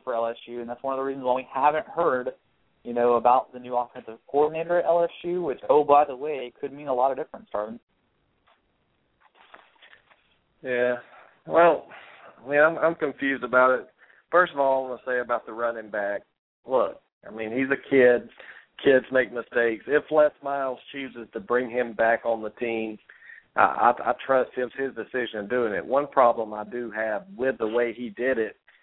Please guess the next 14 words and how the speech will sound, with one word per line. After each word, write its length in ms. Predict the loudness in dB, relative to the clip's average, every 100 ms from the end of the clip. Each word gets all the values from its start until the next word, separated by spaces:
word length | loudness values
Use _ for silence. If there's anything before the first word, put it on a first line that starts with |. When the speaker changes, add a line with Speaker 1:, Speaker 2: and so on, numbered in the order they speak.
| _ _ -4
Speaker 2:
is 160 | -2 0
he 100 | 4
let 240 | 4 4
the 80 | 0
team 400 | -4 -4 -4 -2
vote. 340 | 0 0 -2 -12 _ _ -10
And 220 | -8 0
I 200 | 6 6
really 300 | 6 0 0
don't 300 | -4 -4 -6
think 220 | -8 -8
you, 260 | -12 -12 -14 -18 -20 -2
this 120 | 0 2
has 180 | 0